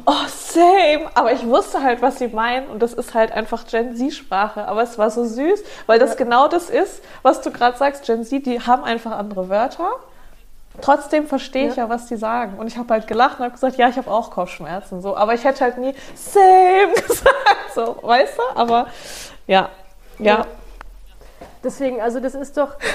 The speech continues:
Speaker 2: da kann man doch, da kann man doch einfach auch irgendwie dann das auch irgendwie alles so,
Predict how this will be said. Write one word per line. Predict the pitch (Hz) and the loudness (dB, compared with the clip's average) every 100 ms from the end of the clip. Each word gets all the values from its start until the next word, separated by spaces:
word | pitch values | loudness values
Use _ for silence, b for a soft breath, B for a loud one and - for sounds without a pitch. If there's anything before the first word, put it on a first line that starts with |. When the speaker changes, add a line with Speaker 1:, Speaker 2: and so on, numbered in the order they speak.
| - | -2
Speaker 2:
da | |
kann | 392 254 | 0 0
man | 277 277 | 0 0
doch, | 269 | -2
da | 285 - 214 214 240 | -6 -10 -12 -8 -8
kann | 233 254 | -6 -4
man | 262 | -2
doch | 254 | -2
einfach | 220 247 254 202 | -4 -2 -2 0
auch | 240 208 | -2 -2
irgendwie | 233 233 226 208 196 202 | -6 -4 -6 -8 -14 -8
dann | 233 240 240 196 196 | -2 -2 -2 -10 -10
das | 233 | -6
auch | - - | -4 -4
irgendwie | 240 240 | -2 -2
alles | 202 240 - | -2 -4 -6
so, | 220 | -14